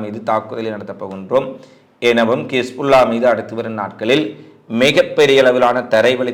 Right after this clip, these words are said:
தாக்குதல் இடம்பெறும் என நெதன்யாகுவும் அவருடைய கூட்டாளிகளும், ஏ, இராணுவ தலைமையகத்தில் நடந்த கூட்டத்தின் பின்னர் தெரிவித்திருந்தார்கள். ஆனால் இன்று அமெரிக்காவினுடைய சிறப்பு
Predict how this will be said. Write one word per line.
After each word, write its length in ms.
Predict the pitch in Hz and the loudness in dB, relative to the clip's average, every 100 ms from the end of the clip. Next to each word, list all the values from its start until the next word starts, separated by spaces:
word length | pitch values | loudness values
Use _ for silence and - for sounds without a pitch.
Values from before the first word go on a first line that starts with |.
| 113 | -2
தாக்குதல் 360 | 110 117 113 104 | -4 -4 -6 -4
இடம்பெறும் 340 | 107 107 104 | -4 -6 -6
என 120 | 107 127 | -8 -6
நெதன்யாகுவும் 720 | 110 110 110 110 101 98 117 127 - - | -4 -4 -4 -4 -4 -6 -8 -10 -14 -8
அவருடைய 260 | 104 101 101 | -6 -6 -8
கூட்டாளிகளும், 640 | 110 117 113 104 95 104 127 - - _ _ - | -8 -4 -2 -2 -4 -8 -8 -12 -20 _ _ 0
ஏ, 60 | 117 | 4
இராணுவ 440 | 113 123 160 180 160 135 117 117 | 6 6 6 4 6 6 6 2
தலைமையகத்தில் 480 | 117 117 113 117 | 0 -2 -4 -6
நடந்த 200 | 110 104 104 | -6 -6 -8
கூட்டத்தின் 380 | 110 113 110 104 | -6 -6 -6 -8
பின்னர் 260 | 104 113 110 | -6 -8 -6
தெரிவித்திருந்தார்கள். 800 | 104 104 104 101 95 90 120 156 - - _ _ _ 143 | -8 -8 -10 -8 -8 -4 -2 -4 -6 -18 _ _ _ 4
ஆனால் 240 | 190 185 170 | 6 6 6
இன்று 160 | 180 160 | 6 6
அமெரிக்காவினுடைய 680 | 156 175 160 147 135 135 147 139 - | 6 2 6 6 6 4 2 2 0
சிறப்பு 360 | 135 135 139 | 2 2 0